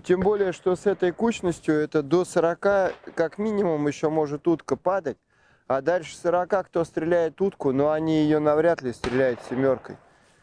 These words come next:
На самом деле, ну, если стреляешь утку в диапазоне двадцать-пятьдесят, это уже, по крайней, по крайней мере, шестёрочку лучше использовать, а то и пятёрочку лучше.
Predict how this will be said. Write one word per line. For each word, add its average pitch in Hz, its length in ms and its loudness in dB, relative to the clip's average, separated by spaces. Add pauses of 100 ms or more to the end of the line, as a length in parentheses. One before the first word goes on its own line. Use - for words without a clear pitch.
(520)
На 139 200 0
самом 165 420 -4
деле, 170 300 0
ну, 151 460 -4 (1080)
если 160 280 2
стреляешь 165 640 0
утку 165 300 0
в 127 80 -2
диапазоне 147 760 -2
двадцать-пятьдесят, 143 1000 -2
это 131 180 -4
уже, 135 340 -2 (100)
по 131 120 -4
крайней, 147 440 -2
по 143 120 -4
крайней 151 260 -2
мере, 151 180 -2
шестёрочку 143 760 -4
лучше 123 300 -2
использовать, 110 680 -4
а 110 120 0
то 143 180 2
и 131 100 2
пятёрочку 123 720 -2
лучше. 107 380 -10